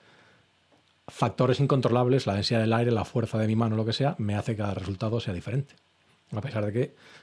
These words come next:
el dado sea siempre el mismo. Pues ese tipo de suerte, esa, esa incertidumbre, nosotros podemos usar la estadística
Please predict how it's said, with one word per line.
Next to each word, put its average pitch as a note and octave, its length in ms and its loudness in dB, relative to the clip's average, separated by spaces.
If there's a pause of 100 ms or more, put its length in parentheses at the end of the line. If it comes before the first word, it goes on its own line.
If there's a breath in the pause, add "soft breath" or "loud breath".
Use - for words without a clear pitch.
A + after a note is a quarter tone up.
(200 loud breath)
el F#2+ 140 -2
dado F#2+ 180 -2
sea - 180 -4
siempre G2 240 -6
el F2 60 -8
mismo. - 220 -14 (960)
Pues - 180 -4
ese C#3 160 4
tipo C#3 180 4
de C3 60 6
suerte, D3+ 260 4
esa, A#2 160 0
esa G#2 320 -2
incertidumbre, B2+ 840 2 (760 loud breath)
nosotros A2+ 360 -2
podemos A#2+ 440 2
usar A#2 200 2
la B2 80 4
estadística B2 640 -2